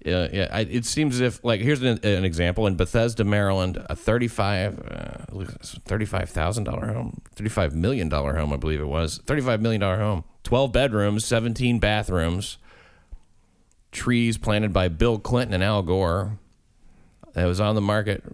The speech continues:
Uh, oh, okay. A thirty, it must be, like, thirty-five, uh, thousand square feet, and it was eight million is what they were, uh, is on the market for. While, while the property was sitting vacant, Moorish nationals moved in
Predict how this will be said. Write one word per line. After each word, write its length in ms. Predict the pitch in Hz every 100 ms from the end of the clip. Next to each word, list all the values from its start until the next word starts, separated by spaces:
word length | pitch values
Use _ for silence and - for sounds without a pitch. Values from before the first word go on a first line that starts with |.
| -
Uh, 140 | - 87
oh, 140 | - 90
okay. 400 | 73 67 60 - - - - _ -
A 80 |
thirty, 300 | 82 - 95
it 80 | -
must 200 | 92 98
be, 160 | 98 80 76
like, 200 | 80 71
thirty-five, 680 | - 92 85 80 87 78 78 - -
uh, 320 | 85 73 58
thousand 440 | - 92 87 82
square 380 | 80 - 98 87
feet, 560 | 73 - 123 123 - - - - -
and 220 | - 95 87
it 60 |
was 220 | 80 76 73 -
eight 220 | 110 95
million 640 | 104 110 107 82 82 98 - _ _
is 180 | - 78
what 240 | 85 80 -
they 160 | 78
were, 300 | 76 76 69
uh, 160 | 69 62 69
is 100 | 82
on 120 | 82
the 40 |
market 320 | 76 92 80 -
for. 220 | - -
While, 360 | 80 80 76 - - -
while 160 | 113
the 80 | 107
property 400 | 87 117 117 110
was 140 | 90 -
sitting 260 | 107 87
vacant, 380 | 82 95 95 87
Moorish 340 | 95 104 92 -
nationals 440 | 98 101 90 82
moved 340 | 90 123 135
in 360 | 85 73 78 117